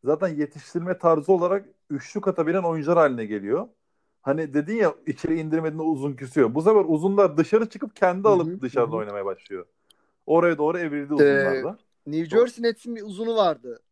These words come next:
Speaker 2: Neydi ismi? Saçları böyle bir pe-, permalı, böyle değişik bir saç stili vardı. Bayağı üçlüğünü geliştirdi. Geçen izlemiştim onu.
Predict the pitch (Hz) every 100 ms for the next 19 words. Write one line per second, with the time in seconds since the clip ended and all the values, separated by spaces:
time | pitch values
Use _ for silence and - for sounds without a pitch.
0 | _ - 180 233 190 - 180 160 151 -
1 | 170 160 160 156 160 156 _ _ - 147
2 | - 156 156 147 139 147 147 151 147 -
3 | - 143 - 143 139 _ 143 143 123 110
4 | 107 _ _ _ _ _ _ _ - 160
5 | 180 180 165 160 185 185 170 175 156 175
6 | 143 139 156 175 165 143 135 - 135 123